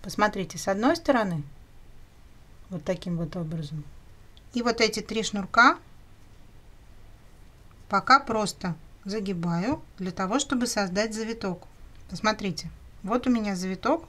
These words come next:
практически создан. Я возвращаюсь обратно,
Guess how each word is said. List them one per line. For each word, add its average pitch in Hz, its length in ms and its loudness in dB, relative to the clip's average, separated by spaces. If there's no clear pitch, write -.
практически 233 680 -4
создан. 175 480 -4
Я 226 200 6
возвращаюсь 240 680 4
обратно, 240 600 2